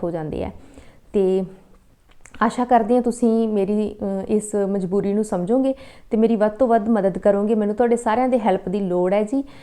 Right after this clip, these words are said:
ਤੁਸੀਂ ਮੇਰੇ ਇਸ ਸਟਾਕ ਨੂੰ ਕਲੀਅਰ ਕਰਾਉਣ ਵਿੱਚ ਮੇਰੀ ਮਦਦ ਕਰੋਗੇ। ਤੇ ਪਹਿਲਾਂ ਵੀ ਮੈਂ ਤੁਹਾਨੂੰ,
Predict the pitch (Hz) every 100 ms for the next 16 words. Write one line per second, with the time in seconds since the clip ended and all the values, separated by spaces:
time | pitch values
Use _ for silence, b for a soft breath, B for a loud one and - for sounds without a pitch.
0 | B - 226 - 254 240 208 220 - 226
1 | 214 233 254 - 214 175 180 214 208 208
2 | 220 226 202 202 226 226 202 185 185 -
3 | 190 185 185 175 180 - 220 214 220 247
4 | b b b - - 196 196 208 220 247
5 | 254 247 254 233 233 240